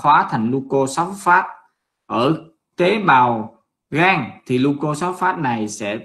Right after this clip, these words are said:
biến đổi thành gluco và giải phóng vào trong máu. Còn ở tế bào cơ, gluco sáu phát sẽ đi vào đường oxy hóa để tổng hợp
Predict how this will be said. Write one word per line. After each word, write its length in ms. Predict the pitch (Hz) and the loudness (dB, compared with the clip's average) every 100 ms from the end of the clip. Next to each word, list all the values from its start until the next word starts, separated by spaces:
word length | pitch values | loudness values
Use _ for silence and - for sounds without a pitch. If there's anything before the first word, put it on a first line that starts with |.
| - | -6
biến 180 | 151 170 | -2 0
đổi 180 | 117 113 | -2 -4
thành 180 | 113 | -4
gluco 340 | 113 120 120 120 110 | -4 -4 -2 -2 -2
và 200 | 104 90 - _ | -6 -10 -14 _
giải 300 | _ - 92 | _ -10 -8
phóng 220 | 107 - 151 | -4 -2 0
vào 100 | 120 | 0
trong 140 | 117 | 2
máu. 400 | 120 135 165 - - _ _ | 4 6 4 0 -16 _ _
Còn 280 | - 135 135 | 2 4 2
ở 160 | 113 135 | 0 0
tế 80 | 196 | 0
bào 220 | 151 123 | 0 0
cơ, 260 | 170 170 143 | 0 2 2
gluco 420 | 123 143 160 151 | 0 -2 -2 -2
sáu 240 | 147 175 180 | -2 -4 -2
phát 200 | 175 180 | 0 -2
sẽ 220 | - - | -4 -10
đi 160 | 120 131 | -4 -2
vào 220 | 120 104 | -2 -2
đường 300 | 107 107 90 | -2 -2 -4
oxy 220 | 117 - | -8 -6
hóa 240 | 120 123 139 | -4 -2 -2
để 140 | 104 95 | -4 -8
tổng 180 | 87 | -10
hợp 120 | 110 | -10